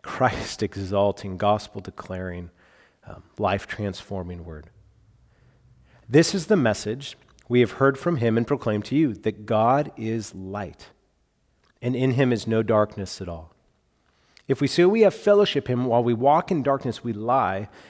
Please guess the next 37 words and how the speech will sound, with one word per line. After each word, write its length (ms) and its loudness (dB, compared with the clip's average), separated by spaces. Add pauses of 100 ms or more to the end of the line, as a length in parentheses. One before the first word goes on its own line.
and 120 -2
do 80 0
not 240 0
practice 440 -4
the 160 -12
truth. 580 -8 (1200)
But 120 0
if 100 0
we 80 4
walk 300 4
in 80 2
the 100 2
light 220 4
as 140 -2
he 160 2
is 140 0
in 100 -2
the 80 -4
light, 420 -4 (320)
we 80 4
have 120 4
fellowship 720 -2
with 200 -8
one 140 -2
another, 420 -2
and 180 -6
the 60 -6
blood 460 -2
of 200 -8
Jesus, 460 -4
his 160 -8
son, 240 -6
cleanses 800 -4
us 180 -4
from 240 -10
all 160 -4
sin. 380 -14